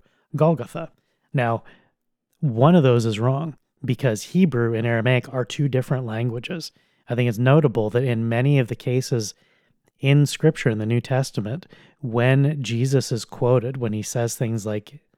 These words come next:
"Abba, Father," or, "Eloi, Eloi, lama sabachthani," he's speaking Aramaic. And growing up, no one ever taught me why.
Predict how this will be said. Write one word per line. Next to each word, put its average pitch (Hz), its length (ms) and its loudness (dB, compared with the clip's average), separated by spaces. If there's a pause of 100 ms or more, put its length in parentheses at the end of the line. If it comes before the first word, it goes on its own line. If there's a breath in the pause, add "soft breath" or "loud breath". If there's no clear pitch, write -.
(380)
"Abba, 117 280 2
Father," 110 600 -4
or, 120 240 -4
"Eloi, 117 380 -4
Eloi, 113 440 -4
lama 104 240 -6
sabachthani," 110 760 -8 (280)
he's - 220 -4
speaking 135 480 0
Aramaic. 110 640 -4 (460 soft breath)
And 123 340 -2 (400)
growing 139 300 4
up, 165 140 2
no 131 100 2
one 156 120 6
ever 127 120 2
taught 160 320 -4
me 117 120 -4
why. 120 500 -8